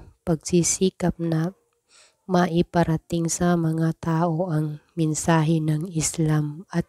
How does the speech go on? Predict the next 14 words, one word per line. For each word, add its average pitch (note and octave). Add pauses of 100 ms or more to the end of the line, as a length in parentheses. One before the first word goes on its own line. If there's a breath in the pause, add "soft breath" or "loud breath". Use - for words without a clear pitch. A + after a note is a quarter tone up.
ito D#3+
ang D#3+
La D#3+
ilaha D3+
illallah D#3
Muhammad D3+
Rasulullah. D3+ (1800 soft breath)
At G3+
ngayon F3+
din F3+
na G3+ (2250 loud breath)
nagsasalaysay E3 (240)
sa F#3+
pagiging E3